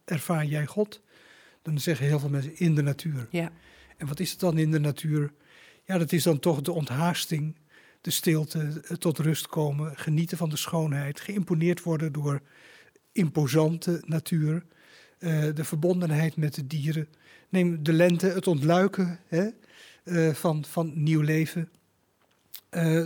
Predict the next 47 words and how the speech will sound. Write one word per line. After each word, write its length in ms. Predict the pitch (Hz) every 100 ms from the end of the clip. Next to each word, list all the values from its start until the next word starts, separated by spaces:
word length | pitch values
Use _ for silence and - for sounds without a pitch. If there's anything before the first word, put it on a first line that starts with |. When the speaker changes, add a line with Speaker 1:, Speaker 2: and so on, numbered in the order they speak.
| 175 170 160 156
Speaker 1:
de 100 | 190
vers-, 160 | 185 190
eh, 120 | 190 - - -
het 320 | - 214 -
me-, 160 | 180 185
leven 400 | - 170 196 214
in 60 | 175
het 120 | 143
ritme 340 | 139 190 180 165
van 200 | 175 156
de 100 | 151
seizoenen. 560 | 165 143 165 160 170
Er 20 | - - _
zijn 200 | - 147
zoveel 400 | 165 233 220 202
aspecten. 640 | - - 196 - - 170 - _ - - - -
Ik 200 | - -
heb 160 | - 170
nou 160 | 180 160
net 240 | 180 -
een 100 | 165
retraite 520 | 151 - 180 180 180
geleid 400 | - 165 160 156
in 100 | 156
een 100 | 147
klooster 480 | - 175 151 - 156
in 120 | 151
Brabant 560 | 151 156 147 143 135 -
over 320 | 160 147 143 139
dit 180 | 147 143
boek 180 | 165 165
van 160 | 160
Merton. 460 | 147 147 139 180 196
En 220 | 165 143 - - - - -
ja, 160 | - 151
er 60 | 143
waren 260 | 139 135
mensen 280 | 135 147 -
die 140 | 143 151
allemaal, 580 | 156 165 170 170 -
eh, 260 | 175 165 160 147
bezield 440 | 147 - 214 233
waren 280 | 208 175 156
natuurlijk 460 | 147 160 160 202
door 200 | 170 160
deze 300 | 143 143 135
thematiek. 580 | - 151 127 - 160 -